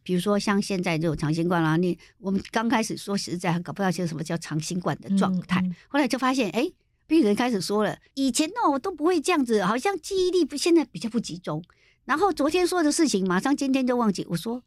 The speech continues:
Speaker 2: 嗯，嗯，
Speaker 1: “年纪大也会啊。”
Speaker 2: 嗯。
Speaker 1: 他说：“我好像年纪没有很大，
Speaker 2: <laughs> 是。
Speaker 1: 我以前不会。”
Speaker 2: 嗯，
Speaker 1: 那或者是说，
Speaker 2: 嗯。
Speaker 1: 哎，今天他忽然间会觉得说，注意力不集中到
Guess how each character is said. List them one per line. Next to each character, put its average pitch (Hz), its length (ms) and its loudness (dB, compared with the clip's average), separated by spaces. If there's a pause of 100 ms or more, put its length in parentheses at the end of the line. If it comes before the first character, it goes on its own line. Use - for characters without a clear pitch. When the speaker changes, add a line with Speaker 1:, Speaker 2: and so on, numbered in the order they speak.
Speaker 2:
嗯， 208 340 -2
嗯， 185 60 -2
Speaker 1:
“年 220 100 4
纪 294 140 0
大 262 160 0
也 180 160 -4
会 214 220 0
啊。” 156 180 -4 (140)
Speaker 2:
嗯。 233 140 -2
Speaker 1:
他 240 60 -2
说 254 140 2 (160)
：“我 196 60 -6
好 196 140 -2
像 208 220 0
年 202 160 0
纪 226 140 2
没 196 100 -2
有 214 80 0
很 190 140 0
大， 190 80 0
Speaker 2:
<laughs> - 20 0
是。 190 60 -2
Speaker 1:
我 240 80 2
以 220 60 0
前 180 220 -4
不 175 180 -6
会。” 202 300 -2 (120)
Speaker 2:
嗯， 196 140 0
Speaker 1:
那 208 100 2
或 403 100 2
者 190 140 2
是 220 120 -2
说， 247 260 0
Speaker 2:
嗯。 254 120 0
Speaker 1:
哎， 330 40 4 (380)
今 339 280 4
天 302 260 4 (180)
他 320 120 -2
忽 370 160 -2
然 196 200 0
间 214 280 0
会 240 100 2
觉 139 160 -6
得 151 140 -6
说， 185 340 -6 (400)
注 311 160 2
意 240 140 2
力 240 200 2 (120)
不 294 100 0
集 208 160 2
中 226 220 0
到 220 240 -2